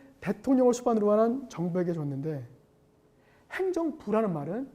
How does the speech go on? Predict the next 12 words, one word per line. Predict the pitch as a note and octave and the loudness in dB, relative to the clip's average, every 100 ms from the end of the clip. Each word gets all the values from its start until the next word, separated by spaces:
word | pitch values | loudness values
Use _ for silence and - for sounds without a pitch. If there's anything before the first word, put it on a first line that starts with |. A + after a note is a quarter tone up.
| - _ _ | -20 _ _
대통령 | D#3+ - F3+ E3+ E3+ F3 E3+ E3+ _ _ _ _ _ _ _ | -16 -12 -8 -4 -2 -2 -2 -10 _ _ _ _ _ _ _
아래에 | - F3 F#3+ C#3+ F#3+ B3+ - _ _ - | 2 6 6 4 0 -4 -14 _ _ -6
있는 | C#3 D3+ F3 A#3 - - _ _ | -4 -2 -4 -6 -12 -20 _ _
집행부를 | - D#3+ D3 D3 E3 G3+ - _ _ _ _ | -12 -8 -6 -4 -6 -8 -16 _ _ _ _
의미합니다. | F3 D3 C#3+ C3 B2 - _ _ _ _ _ _ | -8 -6 -4 -8 -12 -18 _ _ _ _ _ _
그런 | - | -2
점에 | F3 | 0
있어서 | E3+ E3 D3+ D#3 A3+ - - _ _ C#3 | 0 -2 -2 -2 -2 -8 -20 _ _ -10
약간의 | C3+ D3 D3 D#3 E3 - _ _ | -6 -4 -2 -2 -6 -12 _ _
개념상 | - F3+ A3+ F3+ D3+ F3 B3 C4+ - - _ _ | 0 4 6 4 4 4 2 0 -8 -20 _ _
차이가 | - G3+ F3 E3+ F#3+ F#3+ - - _ _ _ _ - | -8 -4 -2 0 -2 -4 -12 -20 _ _ _ _ -8
있습니다. | D3 - D3+ C3+ B2+ | -6 -6 -6 -6 -8